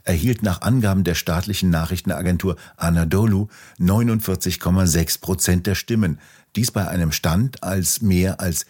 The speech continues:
sechsundneunzig Komma neun Prozent der Wahlurnen ausgezählt waren. Kılıçdaroğlu erhielt danach vierundvierzig Komma sechs Prozent der Stimmen und Sinan Ogan, der dritte Kandidat im Rennen, fünf Komma drei Prozent,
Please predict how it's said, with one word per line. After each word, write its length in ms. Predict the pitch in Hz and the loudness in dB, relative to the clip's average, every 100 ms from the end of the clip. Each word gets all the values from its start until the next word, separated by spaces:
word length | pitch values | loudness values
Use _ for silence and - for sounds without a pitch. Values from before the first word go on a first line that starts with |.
| _ | _
sechsundneunzig 800 | - 85 104 104 95 85 87 - | -2 0 0 0 2 2 0 -4
Komma 400 | - 85 80 73 _ | -2 0 0 -6 _
neun 420 | 90 87 90 107 | 2 4 4 0
Prozent 520 | - 87 - 82 82 | -2 -4 -2 0 0
der 180 | 90 78 | 0 0
Wahlurnen 680 | 80 98 - 87 85 98 - | 0 0 0 0 2 0 -2
ausgezählt 680 | 92 107 - 73 - 71 71 | -4 -2 -2 -4 -4 -4 -6
waren. 280 | 67 64 67 _ _ _ - | -8 -12 -18 _ _ _ -4
Kılıçdaroğlu 880 | 98 85 76 - 78 90 117 120 - | 0 2 2 0 0 2 2 0 0
erhielt 540 | 107 80 101 85 76 - | -2 0 0 -2 -8 -2
danach 480 | 87 98 113 110 - - | 2 2 0 -2 -6 -18
vierundvierzig 680 | - 151 147 120 98 85 92 | -4 0 2 2 0 0 -2
Komma 240 | - 87 90 | 0 2 2
sechs 300 | 107 - - | 2 -2 -4
Prozent 400 | 78 - 76 76 | -4 0 0 -2
der 80 | |
Stimmen 340 | - 92 101 123 | -4 0 2 2
und 180 | 82 - - - | 0 -4 -16 -6
Sinan 440 | 87 87 87 80 - | 0 4 4 2 0
Ogan, 420 | 120 101 92 92 | 0 2 0 2
der 140 | 90 | 0
dritte 300 | 78 151 - | 0 0 -2
Kandidat 580 | - 78 80 73 80 - | -2 0 2 0 0 -2
im 140 | 92 | -2
Rennen, 340 | 80 90 110 113 - _ | 0 2 2 -2 -10 _
fünf 340 | - 87 85 | -2 2 2
Komma 240 | - 82 87 | 0 0 0
drei 320 | - 82 107 | -2 0 0
Prozent, 540 | - 82 - 73 73 | 0 -4 -4 -4 -4